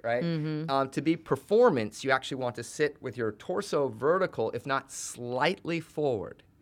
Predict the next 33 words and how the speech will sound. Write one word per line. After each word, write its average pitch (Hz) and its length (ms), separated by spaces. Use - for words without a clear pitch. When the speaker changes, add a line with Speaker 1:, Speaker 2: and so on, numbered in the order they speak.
Speaker 2:
Okay. 160 400
Speaker 1:
Your 135 220
arms 147 640
are, 131 340
you're 135 100
gonna 147 140
hold 196 300
the 170 80
paddle 170 360
out 123 140
in 90 80
front 113 180
of 104 80
you 107 220
so 139 400
that 131 380
your, 127 440
uh, 117 140
knuckles 165 420
are 143 100
facing 143 400
up 139 160
to 147 80
the 139 120
sky. 110 360
You're 165 120
creating 220 460
this 196 160
thing 165 180
called 151 220
the 151 80
paddler's 147 680
box. - 540